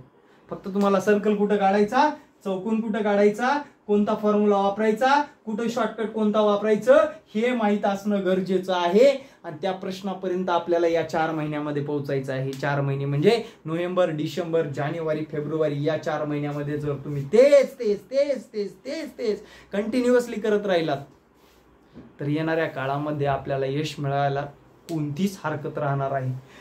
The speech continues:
त्यानंतरचा विषय आहे मित्रांनो, त्यानंतरचा विषय असा आहे, आपल्या क्लासची जर रूपरेषा बघितली, तुम्हाला काय भेटणार क्लासमध्ये?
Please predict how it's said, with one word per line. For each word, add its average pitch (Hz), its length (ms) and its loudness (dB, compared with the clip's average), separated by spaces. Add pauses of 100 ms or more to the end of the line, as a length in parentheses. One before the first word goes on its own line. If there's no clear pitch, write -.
(100)
त्यानंतरचा 294 540 4
विषय 277 280 2
आहे 233 200 -2
मित्रांनो, 202 580 -4 (440)
त्यानंतरचा 269 480 0
विषय 269 280 0
असा 226 280 2
आहे, 202 220 4
आपल्या 208 340 -2
क्लासची 233 440 -4
जर 262 80 0
रूपरेषा 240 560 0
बघितली, 233 460 2
तुम्हाला 240 520 -4
काय 254 260 0
भेटणार 233 320 2
क्लासमध्ये? 214 540 0